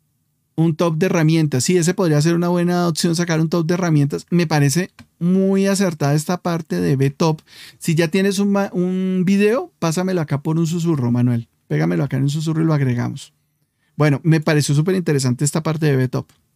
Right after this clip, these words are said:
Ok. Dice, de este pues traemos otro curso que,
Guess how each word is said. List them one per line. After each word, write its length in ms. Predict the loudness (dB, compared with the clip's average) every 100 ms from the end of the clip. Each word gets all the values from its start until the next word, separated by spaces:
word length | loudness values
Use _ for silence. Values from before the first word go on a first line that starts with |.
| -6
Ok. 180 | -4 -2 -6 _ _ _ _ _ _ _ _ _ _
Dice, 760 | 2 4 6 4 4 2 0 -6 _ _ _
de 280 | -2 0 2
este 220 | 0 -2
pues 300 | -2 -2 -2
traemos 400 | -2 0 -2 -2
otro 220 | -4 -2
curso 360 | -2 -4 -6 -10 _ _
que, 760 | -8 -6 -6 -8 -8 -12 -16